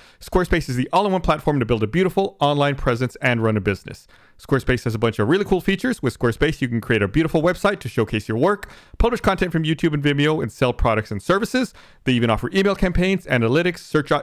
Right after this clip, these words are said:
engine optimization tools to help optimize the searchability of your site. It's great for artists, photographers, designers, cooks, performers, trainers,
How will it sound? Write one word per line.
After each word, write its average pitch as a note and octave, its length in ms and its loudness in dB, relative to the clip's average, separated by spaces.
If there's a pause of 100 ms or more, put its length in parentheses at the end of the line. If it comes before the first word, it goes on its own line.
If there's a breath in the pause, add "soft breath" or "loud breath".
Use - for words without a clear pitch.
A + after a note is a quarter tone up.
engine D#3+ 240 2
optimization D#3+ 540 -2
tools F3+ 260 -2
to - 120 -6
help B2+ 180 0
optimize A2+ 380 0
the - 180 -6
searchability E3 380 0
of F#3+ 60 -4
your G3+ 80 2
site. G#3 320 0 (360 loud breath)
It's - 80 -20
great - 160 -2
for - 160 -10
artists, E3 360 2
photographers, C#3+ 520 0
designers, C3 560 0
cooks, F3+ 260 0
performers, E3 420 0
trainers, D#3+ 420 0